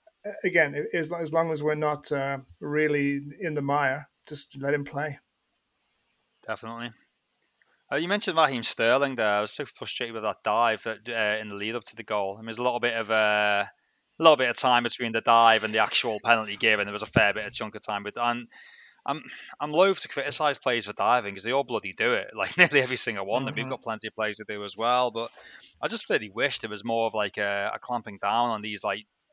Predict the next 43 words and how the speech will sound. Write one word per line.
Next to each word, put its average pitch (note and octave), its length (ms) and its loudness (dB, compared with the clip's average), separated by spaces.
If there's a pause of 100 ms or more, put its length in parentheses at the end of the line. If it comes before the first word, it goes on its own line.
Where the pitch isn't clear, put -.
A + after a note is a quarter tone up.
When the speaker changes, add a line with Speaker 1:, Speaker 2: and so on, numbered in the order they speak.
Speaker 2:
on, A#2+ 140 -10
on, A#2+ 180 -6
on A#2+ 140 -2
this A2 260 -2 (560)
serial B2 520 6
offenders B2+ 400 -2
for B2+ 60 -10
diving. A2+ 360 2
It B2 80 -10
just F#3+ 120 -6
seems G#3 200 -4
to F3+ 60 -4
be, - 20 0
like, B2+ 140 -2
no, B2 240 0
like, A2 300 -4
way A2 220 -2
of G#2 80 -8
punishment A2 460 -10
whatsoever. A#2+ 640 -4
You C#3+ 80 -6
know C#3 120 0
what C#3 60 -4
I C#3+ 160 0
mean? C#3 140 -10
And, B2+ 320 -10 (880)
and D#3 100 2
then E3+ 60 10
I D#3+ 80 10
was, D3+ 120 4
I, D3 80 4 (120)
it, - 400 -6
just - 140 -4
to B2 160 -8 (200)
segue B2 420 2
that A#2 40 2
onto A#2 240 0
something G#2+ 320 -6
else, C3 280 0
I B2+ 100 0
saw, F#3 220 4
like, C3 200 6
the, A2+ 240 -2